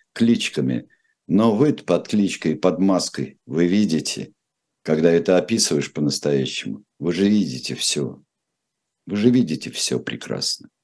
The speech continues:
сейчас, как бы это ни называлось.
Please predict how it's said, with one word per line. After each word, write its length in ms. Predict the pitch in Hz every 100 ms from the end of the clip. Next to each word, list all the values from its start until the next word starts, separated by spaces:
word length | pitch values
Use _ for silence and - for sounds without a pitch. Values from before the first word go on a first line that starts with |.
| _ _ _ _ _ _ -
сейчас, 640 | - - - - - - _ _ _ _ _ _ _ _ _ _ _ _
как 220 | - 71
бы 100 | 64
это 220 | 73 71 73
ни 100 | 76
называлось. 800 | 73 73 76 71 60 - -